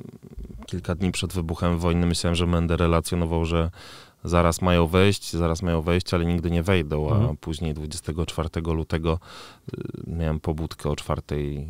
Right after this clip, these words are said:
Speaker 1: trzydzieści bodajże i zbieganie do schronu, ale byłem tam wtedy autem z napisem Z,
Speaker 2: Mhm.
Speaker 1: więc możesz sobie wyobrazić, jakie reakcje były na, y, blogpoście.
Speaker 2: <laughs>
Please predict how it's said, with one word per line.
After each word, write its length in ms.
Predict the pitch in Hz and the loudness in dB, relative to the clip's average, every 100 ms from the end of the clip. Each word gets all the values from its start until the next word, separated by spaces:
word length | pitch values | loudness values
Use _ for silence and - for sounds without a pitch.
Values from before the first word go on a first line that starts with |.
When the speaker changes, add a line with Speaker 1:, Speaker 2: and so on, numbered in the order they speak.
| 80 | -10
Speaker 1:
trzydzieści 520 | - 80 78 - - | -8 -6 -6 -6 -8
bodajże 580 | - 76 73 76 80 76 | -4 -2 -2 -2 -2 -2
i 120 | 57 | -4
zbieganie 500 | 82 80 82 80 80 | -4 -2 2 2 2
do 100 | 85 | 0
schronu, 460 | - - 85 85 101 - - - _ _ - | -2 0 2 2 -2 -8 -20 -20 _ _ -2
ale 540 | 80 82 82 82 85 - 73 67 | 2 4 4 4 2 -2 -6 -6
byłem 260 | 80 82 82 | -2 0 2
tam 160 | 87 82 | 2 -2
wtedy 320 | - 85 82 80 80 80 76 | -2 -2 2 2 2 2 0
autem 640 | - 82 80 - 82 82 82 | 0 0 0 -2 0 -2 -4
z 80 | - | -4
napisem 480 | 80 - - 85 | -4 -4 -4 -2
Z, 120 | 82 92 | 2 2
Speaker 2:
Mhm. 120 | 85 - - - - | 0 -2 -16 -16 -4
Speaker 1:
więc 360 | 117 90 110 | 2 4 2
możesz 200 | 85 82 | 0 0
sobie 300 | 85 - 98 | -2 0 0
wyobrazić, 840 | 95 104 95 104 107 - 123 - - - - - - | 6 6 6 6 6 2 2 0 0 -6 -12 -8 -4
jakie 260 | 87 - | -2 2
reakcje 380 | 92 87 - 98 | 4 4 2 -4
były 260 | 85 90 87 | 0 2 2
na, 320 | 85 82 80 - 82 85 | 2 2 0 -2 -2 -2
y, 40 | 76 | -4
blogpoście. 840 | 82 87 80 - 95 - - | -2 0 0 2 2 2 2
Speaker 2:
<laughs> 60 | 85 | 0